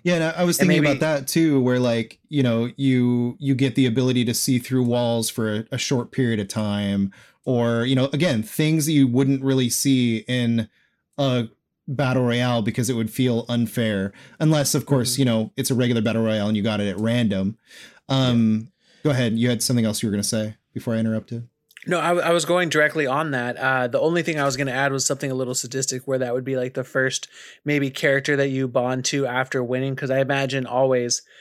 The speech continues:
Speaker 2: that the first arena would be a solo, and then this doctor would be here, but it'd be almost like a Nook scenario where he's like, "You have to pay me back, though. I'm your sponsor." So
Speaker 3: Yeah.
Speaker 2: now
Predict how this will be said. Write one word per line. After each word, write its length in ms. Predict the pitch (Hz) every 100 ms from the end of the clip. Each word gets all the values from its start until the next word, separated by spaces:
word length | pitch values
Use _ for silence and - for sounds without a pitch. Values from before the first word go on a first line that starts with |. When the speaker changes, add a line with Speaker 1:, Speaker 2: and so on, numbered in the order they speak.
| -
Speaker 2:
that 140 | - 135
the 80 | 139
first 420 | - 143 135 -
arena 560 | 143 135 135 139 135
would 280 | 120 135 131
be 320 | 135 131 131
a 180 | 113 123
solo, 640 | 123 - 185 160 110 - _ - - -
and 100 | 147
then 80 |
this 140 | 143 135
doctor 360 | 151 147 143
would 140 | 147 135
be 140 | 131
here, 220 | 127 135 127
but 100 | 127
it'd 100 | 127
be 200 | 131 131
almost 420 | 123 127 131 123
like 140 | 135
a 80 | 135
Nook 340 | 127 135 135 -
scenario 640 | - 131 139 139 127 120
where 120 | 120
he's 180 | 135 127
like, 280 | 127 123 117 _
"You 180 | 147 262
have 220 | 359 415
to 80 | -
pay 180 | 196
me 140 | 233 135
back, 380 | 139 170 165 -
though. 340 | 87 - - _ _ _ -
I'm 200 | 196 254
your 100 | 165
sponsor." 640 | - 170 160 - 87 90 _ _ _ - -
So 140 | 175
Speaker 3:
Yeah. 40 |
Speaker 2:
now 380 | 170 165 156 143